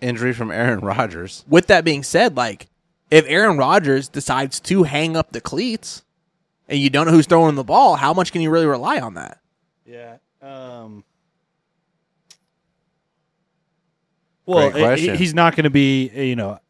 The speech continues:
Speaker 3: you know, one of the top drafted receivers. I'm not saying that.
Speaker 2: No.
Speaker 3: I'm, I'm saying the guy's a freak athletically.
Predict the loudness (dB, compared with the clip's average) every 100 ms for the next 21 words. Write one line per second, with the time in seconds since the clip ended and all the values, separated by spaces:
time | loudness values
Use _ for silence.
0 | _ -20 -20 -12 -10 -6 -4 -4 -4 -4
1 | -2 -2 -6 -6 -4 -6 -12 -12 -10 -8
2 | -10 -12 -12 -12 -12 -10 -10 -2 2 4
3 | 4 0 -8 -8 -2 -2 0 -4 -6 -16
4 | -20 -20 -20 -20 _ _ _ _ _ -6
5 | -2 0 0 -2 -2 0 0 -2 -12 -14
6 | -10 -10 -6 -4 -4 -2 -2 -2